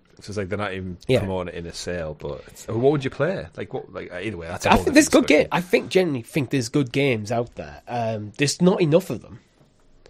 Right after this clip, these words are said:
Speaker 1: Not enough to merit an extra four hundred fifty,
Speaker 2: And
Speaker 1: five hundred
Speaker 2: again,
Speaker 1: quid though.
Speaker 2: we do actually cover V R content, PlayStation V R content when we see it, but it has to be interesting enough to actually bump,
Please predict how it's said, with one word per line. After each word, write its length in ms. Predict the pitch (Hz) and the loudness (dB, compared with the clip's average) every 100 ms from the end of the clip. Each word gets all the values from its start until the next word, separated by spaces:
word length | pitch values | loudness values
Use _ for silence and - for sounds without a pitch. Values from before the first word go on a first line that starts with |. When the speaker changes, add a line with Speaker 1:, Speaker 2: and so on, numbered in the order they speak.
| _ 131 | _ -10
Speaker 1:
Not 140 | 135 | -4
enough 180 | 143 135 | -4 -4
to 100 | 117 | -2
merit 400 | 107 107 95 - | 2 2 0 -6
an 60 | |
extra 260 | 107 - - | -8 -8 -10
four 200 | - 107 | -4 -4
hundred 240 | 101 92 | -4 -8
fifty, 300 | - 95 - | -10 -12 -10
Speaker 2:
And 20 | 95 | -2
Speaker 1:
five 140 | 175 | -2
hundred 80 | - | -2
Speaker 2:
again, 140 | 127 - | -4 -4
Speaker 1:
quid 200 | 104 - | -6 -8
though. 240 | - 143 - 139 | -12 -12 -14 -8
Speaker 2:
we 80 | 156 | -8
do 240 | 147 156 | 0 2
actually 300 | 170 175 - | 2 -2 -8
cover 260 | 143 147 165 | -6 2 2
V 180 | 123 127 | 2 0
R 180 | 120 - _ _ _ _ _ | 0 -6 _ _ _ _ _
content, 640 | - 165 165 107 98 95 110 | -4 -4 -4 -8 -10 -12 -10
PlayStation 480 | - 131 127 120 120 | 0 0 2 -2 2
V 80 | |
R 100 | 113 | 2
content 440 | 113 135 147 120 110 | 2 -2 0 -4 -2
when 180 | 120 110 | -4 -2
we 60 | |
see 300 | - 139 139 | -4 -2 0
it, 120 | 101 | -2
but 80 | - | -2
it 60 | 110 | -4
has 280 | 120 131 - | -4 -4 -2
to 100 | 131 | -2
be 320 | 113 120 113 | 0 2 0
interesting 600 | 120 131 120 123 - 117 | -2 -4 -4 -6 -6 -6
enough 260 | 113 113 - | -4 -4 -4
to 120 | 123 | -6
actually 280 | 107 - 107 | -6 -8 -8
bump, 280 | - 110 | -4 -4